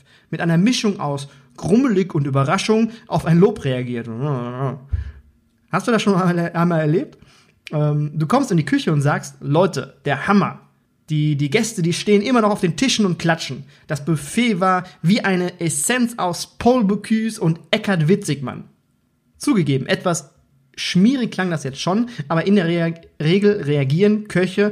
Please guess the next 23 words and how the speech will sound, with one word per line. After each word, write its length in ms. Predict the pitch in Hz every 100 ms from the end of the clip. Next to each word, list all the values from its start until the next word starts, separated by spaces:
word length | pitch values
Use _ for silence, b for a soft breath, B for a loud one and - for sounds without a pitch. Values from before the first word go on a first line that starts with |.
| 208 B
sehr 400 | 143 143 196 185
zurückhaltend 800 | - 156 202 170 165 170 175 180
auf 160 | 143 135
so 180 | 143 170
etwas. 520 | 131 123 107 - _ _ _ _ _ _ _
Die 80 | 151
richtige 340 | 196 247 196 151
Freude 520 | - 143 175 226 156
und 160 | 135
Partystimmung 760 | 165 220 240 175 - 135 117 117 B B -
bricht 240 | 156 160
dann 100 | 147
in 80 | 143
der 120 | 139
Küche 400 | 139 147 202 220 -
nicht 280 | 196 240 233
aus. 300 | 104 - _ _ _ _ _ _
Es 120 | -
fühlt 220 | - 233 240
sich 220 | 180 -
einfach 520 | 175 202 214 196 -
wie 200 | 190 196
eine 520 | 160 165 160 160 165